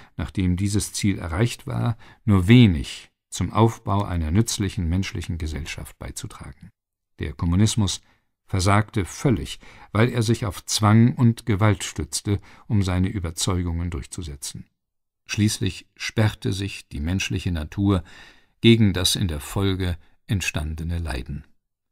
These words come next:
Rohe Gewalt, gleichgültig wie konsequent sie angewendet wird, kann niemals den grundlegenden Wunsch des Menschen nach Freiheit beugen.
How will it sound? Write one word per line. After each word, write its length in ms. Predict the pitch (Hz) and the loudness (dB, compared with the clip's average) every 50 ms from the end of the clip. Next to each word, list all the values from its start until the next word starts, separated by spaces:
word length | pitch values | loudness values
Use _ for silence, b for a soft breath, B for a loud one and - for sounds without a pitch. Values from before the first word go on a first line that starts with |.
| B B B B B B B B - | B B B B B B B B 2
Rohe 300 | 101 107 127 143 143 131 | 6 8 8 10 10 8
Gewalt, 720 | 120 117 104 107 120 123 117 92 67 - - - - - - _ _ _ _ _ _ _ _ _ | 8 6 6 6 6 6 6 4 2 -2 -8 -10 -12 -12 -12 _ _ _ _ _ _ _ _ _
gleichgültig 600 | - 113 123 127 - - - 101 85 82 - - | 2 4 4 4 4 2 0 -2 -2 -2 -6 -8
wie 60 | 107 | -6
konsequent 540 | - - 95 92 98 87 - 110 107 113 113 | -4 -2 -2 -2 -2 -2 2 4 4 4 4
sie 140 | - 113 - | 2 -2 2
angewendet 520 | 113 120 120 107 87 90 90 87 90 - | 2 2 2 2 2 0 0 -2 -2 -2
wird, 200 | 95 101 107 - | 0 -2 -2 0
kann 180 | - 110 98 101 | 0 2 4 6
niemals 600 | 117 139 151 143 131 131 120 101 87 85 - - | 6 6 6 6 6 6 4 2 0 -4 -6 -8
den 180 | - 90 87 85 | -6 -6 -6 -4
grundlegenden 720 | 87 95 107 120 120 - 107 104 98 107 98 92 87 85 80 | 0 4 4 4 4 4 -2 -2 0 0 0 0 0 0 2
Wunsch 260 | 98 104 110 104 - | 2 2 2 2 0
des 160 | - - - - | -6 -6 -4 -2
Menschen 400 | 95 95 98 - - - 101 92 | 0 0 0 0 0 -2 -2 -2
nach 140 | 90 85 | -2 -4
Freiheit 640 | - - - 101 92 92 87 80 87 92 87 - - | -6 -10 -8 -6 -4 -4 -2 -2 -4 -4 -6 -12 -14
beugen. 420 | - 101 104 104 - - 69 - | -12 -10 -10 -10 -10 -12 -16 -16